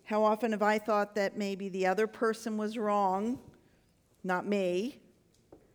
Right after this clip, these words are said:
How often have I rejected, um, input offered by others, someone with more knowledge or more experience than me,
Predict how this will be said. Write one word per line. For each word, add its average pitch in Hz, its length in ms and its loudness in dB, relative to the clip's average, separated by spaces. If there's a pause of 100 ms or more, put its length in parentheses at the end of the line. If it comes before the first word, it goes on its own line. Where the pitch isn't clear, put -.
(340)
How 214 160 -2
often 208 320 2
have 202 140 -6
I 196 120 2
rejected, 196 960 -2 (500)
um, 175 460 -8 (920)
input 240 680 2 (500)
offered 202 520 -2
by 180 240 0
others, 180 840 -4 (540)
someone 226 460 -2
with 220 220 -4
more 214 160 -2
knowledge 202 680 0
or 190 120 -4
more 180 520 -4 (140)
experience 185 1160 -6
than 175 220 -6
me, 180 420 -6